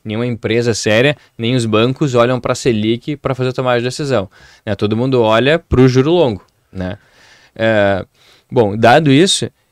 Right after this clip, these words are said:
né, a gente já vê a taxa se-, a taxa futura de juros já caindo bastante,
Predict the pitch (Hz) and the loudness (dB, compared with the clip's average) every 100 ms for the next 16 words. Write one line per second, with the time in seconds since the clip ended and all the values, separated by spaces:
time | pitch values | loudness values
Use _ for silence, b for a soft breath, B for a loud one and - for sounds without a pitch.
0 | _ 113 110 107 98 113 127 143 143 113 | _ -4 -2 0 -2 -4 -4 0 0 2
1 | 139 196 233 - 113 113 120 127 135 - | 0 0 -6 -6 -4 -2 -2 -2 -6 -4
2 | 127 98 98 - 104 101 110 92 - 107 | -2 -2 -2 -2 -4 -2 -6 -6 -12 -16
3 | - 139 160 107 101 107 135 156 131 131 | -8 -2 -2 -2 -4 -2 -2 -2 -2 -2
4 | 123 113 113 117 123 - 131 156 - | -2 -2 -2 0 0 0 -2 -2 -6